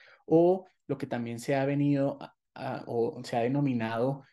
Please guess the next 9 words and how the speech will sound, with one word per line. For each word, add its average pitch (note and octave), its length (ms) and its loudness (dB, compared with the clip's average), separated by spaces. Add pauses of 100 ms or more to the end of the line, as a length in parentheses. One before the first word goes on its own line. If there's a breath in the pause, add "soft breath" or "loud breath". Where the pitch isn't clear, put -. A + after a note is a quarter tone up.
(120)
condiciones B2 1120 0
no C3 320 2
transmisibles. B2+ 1080 -2
Dentro C#3 300 2
de C#3+ 100 4
las D3 160 6
condiciones D#3 340 2
no G#3 120 2
transmisibles D#3+ 920 0